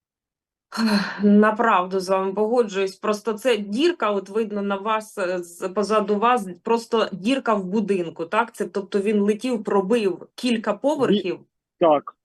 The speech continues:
Speaker 2: так, він влетів, пробив кілька поверхів. Ех, знаєте, ну,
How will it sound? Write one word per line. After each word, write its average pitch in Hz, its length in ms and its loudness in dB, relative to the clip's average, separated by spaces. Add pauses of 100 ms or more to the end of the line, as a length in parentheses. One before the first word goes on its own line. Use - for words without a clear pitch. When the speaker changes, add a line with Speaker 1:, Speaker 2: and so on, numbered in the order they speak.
Speaker 2:
так, 160 240 2
він 190 320 0
влетів, 175 500 0
пробив 175 400 -2 (100)
кілька 180 300 -4
поверхів. 175 680 -2 (840)
Ех, 214 500 2 (380)
знаєте, 208 640 -2
ну, 214 220 -4